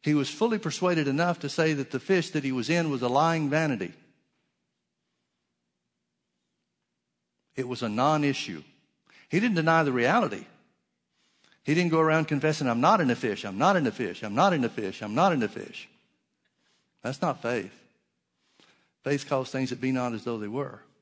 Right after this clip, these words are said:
His confession would have been something like, "I'm delivered because the Lord heard me. I'm delivered because the Lord heard me.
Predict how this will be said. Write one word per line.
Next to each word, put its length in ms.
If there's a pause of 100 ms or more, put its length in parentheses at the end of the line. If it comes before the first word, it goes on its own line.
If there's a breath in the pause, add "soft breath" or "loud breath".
(1040)
His 180
confession 460
would 80
have 80
been 140
something 280
like, 260 (140)
"I'm 100
delivered 380
because 320
the 80
Lord 240
heard 220
me. 100 (1400)
I'm 140
delivered 340
because 380
the 80
Lord 240
heard 220
me. 180